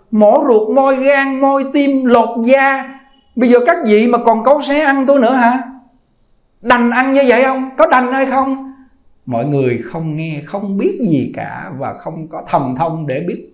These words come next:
con, con thú nó kêu oan, nó khổ đau như thế nào, vẫn ăn là ăn.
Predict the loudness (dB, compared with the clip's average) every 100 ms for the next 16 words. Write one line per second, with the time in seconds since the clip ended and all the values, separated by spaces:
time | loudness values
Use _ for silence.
0 | _ -8 -4 -4 -2 -4 -4 -4 -2 -2
1 | -2 -6 -8 -12 -18 _ _ -10 -4 -2
2 | 0 0 -2 -8 -8 -6 -6 -6 -10 -6
3 | -6 -6 -10 -10 -10 -12 -14 -18 -20